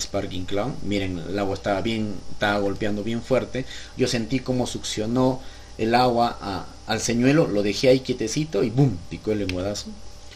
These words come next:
Así sacó Grover esta corvina de casi ocho kilos con una gota. También era un pozón correntoso. Ahí está el momento de la pelea. Y en playas mixtas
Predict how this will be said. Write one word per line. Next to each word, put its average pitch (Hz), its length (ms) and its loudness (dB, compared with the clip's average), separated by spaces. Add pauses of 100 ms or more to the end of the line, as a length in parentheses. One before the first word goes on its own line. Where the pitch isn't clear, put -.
(280)
Así 110 240 0
sacó 117 400 2
Grover 113 280 4
esta 104 220 0
corvina 101 380 -2
de 92 140 -6
casi 101 240 0
ocho 98 260 -4
kilos 101 500 -2
con 90 160 -4
una 98 160 -2
gota. 104 480 0 (260)
También 98 260 -2
era 98 100 -2
un 95 140 -4
pozón 104 400 -4
correntoso. 92 640 -6 (1000)
Ahí 87 160 -4
está 92 200 -6
el 90 160 -2
momento 90 320 -4
de 87 60 -4
la 90 140 -6
pelea. 147 320 2 (600)
Y 147 80 4
en 165 140 6
playas 226 420 10
mixtas 202 640 4